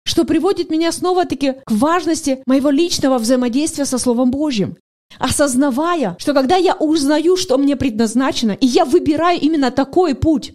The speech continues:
я выбираю и соглашаюсь ограничивать свой дом, свою семью, своё тело, финансы, служение, что бы то ни было,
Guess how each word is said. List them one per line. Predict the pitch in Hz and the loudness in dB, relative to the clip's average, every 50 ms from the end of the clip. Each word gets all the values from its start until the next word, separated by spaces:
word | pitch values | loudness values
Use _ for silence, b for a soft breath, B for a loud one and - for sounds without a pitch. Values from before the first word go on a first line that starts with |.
| _ | _
я | - 233 247 381 370 | 0 2 2 2 2
выбираю | 262 339 262 262 302 330 349 349 - | 2 0 0 0 0 0 0 0 0
и | 302 | -2
соглашаюсь | 262 - 311 269 302 311 - 370 - - | -2 -2 -2 -2 -2 -2 0 -2 -2 0
ограничивать | 247 254 240 269 320 277 359 403 370 - 320 247 233 233 | -2 -2 0 0 0 0 0 -2 -2 -2 0 0 0 -2
свой | - 254 339 370 349 | 0 0 0 0 2
дом, | 254 330 277 247 | 2 2 2 0
свою | - - 247 294 311 349 | 0 0 0 0 0 0
семью, | - - 330 320 294 320 320 | 0 0 0 0 0 0 0
своё | 277 - 240 262 294 349 339 | 0 -2 -2 -2 -2 -2 -2
тело, | 339 - 320 339 330 285 226 208 - B B | 0 0 0 2 2 0 -2 -2 -6 B B
финансы, | B - 320 370 330 302 320 349 359 320 277 - - 262 233 220 - _ | B 2 2 2 2 2 0 0 0 -2 -2 -2 -2 -4 -4 -4 -8 _
служение, | - - - 320 370 381 - - 403 381 381 320 269 247 | -10 -4 0 2 2 2 2 2 0 0 0 0 -2 -2
что | - - 370 | -2 -2 -2
бы | - 370 370 | 0 0 2
то | 370 370 | 2 2
ни | 359 349 330 | 2 2 0
было, | 285 220 208 196 185 | 0 0 0 -2 -4